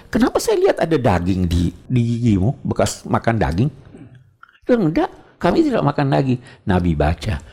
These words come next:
"La yaghtab ba'dukum ba'dan ayuhibbu ahadukum ayyakula lahma akhihi." Jadi kejadian sekarang.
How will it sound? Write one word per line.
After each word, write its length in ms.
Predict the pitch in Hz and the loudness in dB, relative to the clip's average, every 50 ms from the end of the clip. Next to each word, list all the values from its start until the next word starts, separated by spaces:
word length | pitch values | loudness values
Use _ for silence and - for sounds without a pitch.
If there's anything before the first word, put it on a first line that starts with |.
| - - - - - - - - _ _ | -20 -20 -20 -20 -20 -20 -20 -20 _ _
"La 100 | - 110 104 104 | 0 0 2 0
yaghtab 320 | 98 82 - - 87 76 | 0 -2 -2 -2 -2 -2
ba'dukum 560 | - 95 95 - - 104 - - 87 87 87 | 0 0 0 0 0 -2 0 0 -2 0 2
ba'dan 400 | 113 - - 151 165 - - 175 - - - | 0 0 0 0 0 0 0 -2 -6 -6 -4
ayuhibbu 680 | - - 98 87 - - - 131 120 120 123 120 127 - - | 0 0 0 0 0 2 2 2 2 0 -2 -2 0 0 0
ahadukum 640 | 98 - - 113 117 107 110 110 - - 107 107 - - - | -2 -2 -2 -2 0 0 0 -2 0 0 -2 -2 -2 -2 -2
ayyakula 840 | 107 98 87 82 82 107 - - - - - - 85 80 78 71 92 | 0 0 2 2 0 0 -2 -2 -6 -10 -2 0 0 2 2 0 0
lahma 400 | 95 - - - 110 98 82 - | -2 -4 -4 -4 -2 -2 -2 -2
akhihi." 480 | - - - - 90 - - - - - - - - | -4 -6 -4 -2 -2 0 0 -2 -4 -4 -6 -4 2
Jadi 220 | - 151 143 - - | 2 2 2 2 -2
kejadian 920 | - 180 151 - - 151 - - 175 233 247 - - 349 233 226 196 160 147 | -4 -8 -4 -2 -2 -2 -2 -2 -6 -6 -8 -6 -2 0 0 0 0 -2 -2
sekarang. 880 | - - - - - - - - - - - - - - - 113 - | -4 -6 -6 -6 -8 -6 -4 -4 -2 -2 -4 -4 -4 -6 -6 -8 -10